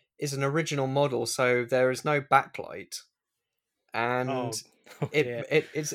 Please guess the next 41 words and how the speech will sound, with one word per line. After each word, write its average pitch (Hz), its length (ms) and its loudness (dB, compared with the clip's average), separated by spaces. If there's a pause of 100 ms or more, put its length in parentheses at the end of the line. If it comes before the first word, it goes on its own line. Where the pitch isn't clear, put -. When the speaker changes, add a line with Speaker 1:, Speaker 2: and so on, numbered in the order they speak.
Speaker 1:
it's 151 140 -4
been 175 180 2
a 151 40 0
very 175 300 6
gloomy 165 420 2
day. 127 500 0 (180)
<laughs> 170 440 -4
Speaker 2:
Oh, 131 540 -2
back 160 240 0
in 156 120 0
my 160 240 0
day, 147 240 4
we 147 180 0
had 156 260 -2
no 151 180 2
backlight. 147 1040 0 (720)
Speaker 1:
It's, 170 180 -2
Speaker 2:
We 143 100 0
had 147 120 4 (180)
Speaker 1:
yeah. 160 60 0
Speaker 2:
no 156 80 -2
front, - 360 -6
we 156 100 2
had, 160 240 0
like, 151 240 2
what 170 120 2
was 156 160 -2
it? 147 100 -6
The 147 80 0
Magna-, 165 380 -2
this 151 160 -4
was, 143 100 -8
like, 143 120 0
the - 60 -14
classic 151 380 0
Game 131 240 -2
Boy 120 240 -4
with, 127 100 -6
like, 131 200 -4
the 131 100 -2
Magna-, 147 540 -2